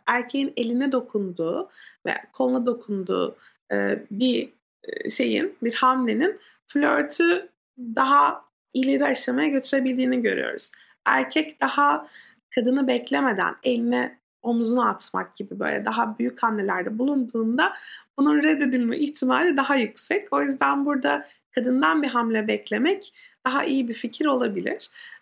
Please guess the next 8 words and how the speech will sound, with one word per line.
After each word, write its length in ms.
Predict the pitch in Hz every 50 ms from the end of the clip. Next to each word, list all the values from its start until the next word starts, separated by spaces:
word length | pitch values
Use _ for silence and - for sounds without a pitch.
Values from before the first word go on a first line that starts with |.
| _ -
Ee, 300 | 254 277 277 277 285 277
şimdi 220 | 285 - 381 415 415 381 415 - _
bunlar 360 | 226 240 277 330 339 370 427 453 427 392 392
aslında 280 | 392 - - 381 381
flörtün 360 | 381 - 349 349 339 - 349 349
aşamaları 540 | - - - - 311 302 311 311 320 320
olarak 360 | 294 262 240 233 - - - -
anlattım. 640 | 254 240 240 233 226 - - - 240 262 294 -